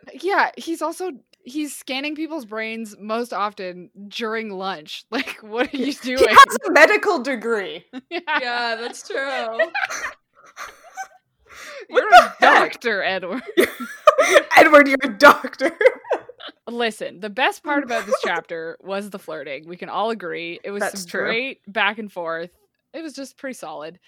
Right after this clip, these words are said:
Speaker 1: And then what I thought was fun, and which I assume we all thought was fun, is Edward, like, goes through a list of how all the other vampire couples, like, got together.
Speaker 3: Yeah.
Speaker 2: Yeah.
Speaker 1: And their dynamic. And maybe we can talk about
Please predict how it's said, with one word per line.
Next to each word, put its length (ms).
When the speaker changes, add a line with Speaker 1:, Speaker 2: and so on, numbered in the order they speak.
Speaker 1:
And 180
then 560
what 140
I 140
thought 180
was 140
fun, 420
and 280
which 320
I 100
assume 260
we 100
all 140
thought 200
was 140
fun, 400
is 480
Edward, 340
like, 220
goes 300
through 300
a 100
list 600
of 180
how 680
all 140
the 140
other 200
vampire 840
couples, 360
like, 160
got 200
together. 540
Speaker 3:
Yeah. 380
Speaker 2:
Yeah. 440
Speaker 1:
And 140
their 140
dynamic. 880
And 540
maybe 140
we 120
can 80
talk 260
about 240